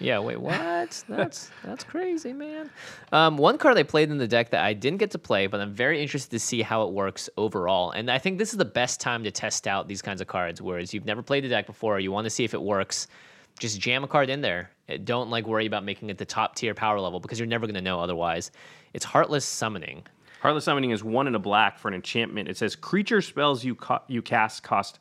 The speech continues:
Speaker 2: two less to cast." And then it says, "Creatures you control get negative one, negative one." Oh, this is a really interesting card.
Speaker 1: Very interesting card.
Speaker 2: I remember seeing it on your list and thinking, like,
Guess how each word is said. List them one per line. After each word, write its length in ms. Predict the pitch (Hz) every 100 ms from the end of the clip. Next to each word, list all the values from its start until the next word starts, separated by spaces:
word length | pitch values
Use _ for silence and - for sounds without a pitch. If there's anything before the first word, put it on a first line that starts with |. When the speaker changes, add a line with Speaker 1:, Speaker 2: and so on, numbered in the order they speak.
| _ -
Speaker 2:
two 240 | - 190
less 320 | 170 131 131 -
to 120 | -
cast." 560 | - 110 90 - - - _ - - _ _ _ -
And 120 | 120
then 60 |
it 40 | 120
says, 160 | 120
"Creatures 400 | - 180 180 180
you 100 | 156
control 380 | 139 127 135 131
get 160 | 120 95
negative 340 | 110 110 110
one, 200 | 101 104
negative 300 | 98 92 87
one." 260 | 87 85 80 _ _ _ -
Oh, 140 | 160
this 120 | 123
is 80 | 156
a 40 | 151
really 240 | 139 117
interesting 420 | 113 143 - 107
card. 160 | 101 101
Speaker 1:
Very 220 | 139 135
interesting 320 | 120 110 95
card. 220 | - 90
Speaker 2:
I 40 | 127
remember 180 | 175 165
seeing 180 | 170
it 80 | 160
on 100 | 139
your 100 | 123
list 220 | 139 151
and 120 | 123 107
thinking, 320 | 113 110 110
like, 320 | 98 92